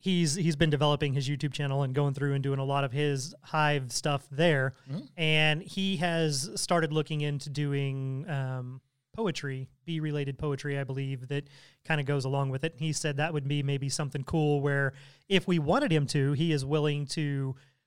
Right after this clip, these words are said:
Speaker 1: call in and, and, like, do some specific poem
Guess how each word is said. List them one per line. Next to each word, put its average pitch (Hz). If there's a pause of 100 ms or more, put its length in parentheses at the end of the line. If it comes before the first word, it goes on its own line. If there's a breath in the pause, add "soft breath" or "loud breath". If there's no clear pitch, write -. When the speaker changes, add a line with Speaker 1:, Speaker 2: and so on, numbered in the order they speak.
(140)
Speaker 1:
call 160
in 147
and, 143
and, 147
like, 139
do 147
some 147
specific -
poem 147